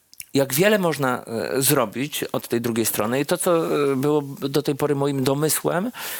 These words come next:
to, to teraz domysłem nie jest, a widzę to dokładnie też w dokumentach i widzę, jak rzadko myliliśmy się jako Agrounia, mówiąc o niektórych sprawach. I, e, wyjdzie kilka afer w Ministerstwie Rolnictwa. I teraz w moim interesie jest je pokazać.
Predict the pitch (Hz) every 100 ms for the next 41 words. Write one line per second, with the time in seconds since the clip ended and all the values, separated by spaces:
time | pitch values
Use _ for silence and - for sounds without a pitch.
0 | - - 139 139 139 139 147 160 151 147
1 | - 156 147 147 - 143 143 143 165 -
2 | 139 135 147 147 143 139 143 143 143 135
3 | 135 135 131 135 147 165 151 160 151 175
4 | 170 160 156 165 196 - 117 101 110 110
5 | - - - 113 - 110 117 113 113 117
6 | 123 - - 143 131 120 113 113 110 110
7 | 104 - 107 101 127 151 - - 143 151
8 | - - - - 135 139 - 165 214 165
9 | 127 120 113 117 95 - 101 107 95 92
10 | - 104 - 107 104 101 104 - 135 143
11 | 151 139 165 156 143 143 - 135 135 -
12 | - 107 127 165